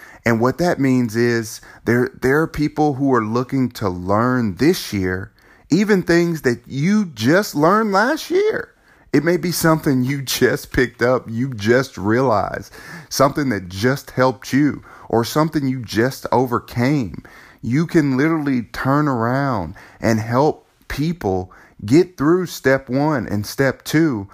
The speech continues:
of that issue, or step one and step two towards that goal. So I'm just saying that to say you don't have to be a twenty-year, um,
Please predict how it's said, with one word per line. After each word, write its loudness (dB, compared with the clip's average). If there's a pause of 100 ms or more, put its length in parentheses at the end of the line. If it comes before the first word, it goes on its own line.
(280)
of 0
that -2
issue, -4 (300)
or 2
step -4
one 0
and -4
step -2
two -2
towards -4
that -4
goal. -4 (300)
So 2
I'm 0
just -2
saying 2
that -2
to -4
say 0
you -2
don't 2
have -2
to -6
be -2
a -4
twenty-year, -2 (420)
um, 0